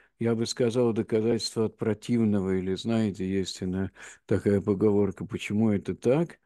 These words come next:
Э, п-, п-, почему это не может быть? Потому что это не может быть никогда. Вот,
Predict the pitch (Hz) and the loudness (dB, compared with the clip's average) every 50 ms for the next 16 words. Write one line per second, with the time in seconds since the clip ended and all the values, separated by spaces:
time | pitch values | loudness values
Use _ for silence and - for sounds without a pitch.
0 | _ _ - 117 113 120 113 101 123 127 123 113 120 135 123 104 - - 117 - | _ _ -6 -2 -2 -2 0 0 -2 -2 0 2 2 2 2 2 0 -2 -4 -2
1 | - 131 131 127 120 110 - 113 113 117 113 117 117 110 104 113 107 110 123 151 | 0 0 2 2 2 2 2 2 2 2 4 2 2 0 -2 -4 -6 -2 -2 -2
2 | 170 165 - - 120 - 120 113 135 151 135 - - 143 131 - - 120 117 117 | -2 -2 -2 -6 -6 -4 -4 -2 -2 -2 -2 -2 -2 -2 -2 -2 0 0 2 2
3 | 123 127 120 117 107 101 101 113 113 - 127 120 110 - - 113 104 104 98 95 | 2 2 0 -2 -2 -2 -2 -2 -2 0 0 0 2 2 2 0 0 0 0 0
4 | 101 90 87 - - - - - _ _ _ _ - 139 160 226 269 196 | 0 0 -2 -6 -14 -20 -20 -20 _ _ _ _ -2 2 2 2 2 0